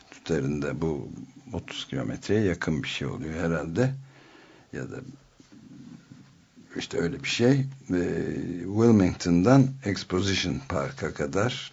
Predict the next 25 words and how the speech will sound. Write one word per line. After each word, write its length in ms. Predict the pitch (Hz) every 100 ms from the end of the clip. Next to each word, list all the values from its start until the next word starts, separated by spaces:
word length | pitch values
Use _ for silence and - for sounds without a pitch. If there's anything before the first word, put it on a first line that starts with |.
| 80
Los 240 | 76 -
Angeles'ta 600 | 69 65 57 65 - 69
yürünecekmiş. 1080 | 69 87 87 80 80 78 - 123 135 - - _ - - - - - - - _ _ _
Ve, 180 | 95 98 92 71
e, 280 | 92 90 82
şu 280 | 82 - 139
anda 360 | 113 90 117 107
bu 120 | 98
iklim 280 | 92 113 98
meselesine 760 | 85 - 76 69 - 95 120 101 - - _ 82 85
dikkati 520 | 82 82 - 92 98
çekmek, 800 | 90 85 85 85 85 - - - -
e, 380 | 76 73 69
durumunda. 480 | 80 85 80 80 69 69
Çünkü 360 | - 110 - 123
müthiş 720 | 98 92 95 - 131 135 107
bir 360 | 117 - - -
kuraklıktan 840 | 98 90 - 85 85 98 85 69
bahsediyorlar. 1000 | 69 - 78 76 73 69 69 117 135 - - - - - -
Ve 80 | 90
yani 280 | 73 69 95
bu 120 | 123
kuraklık 720 | - 92 65 - 127 131 -
Los 280 | - 85 85
Angeles'ta 800 | 78 98 80 65 - - 95 123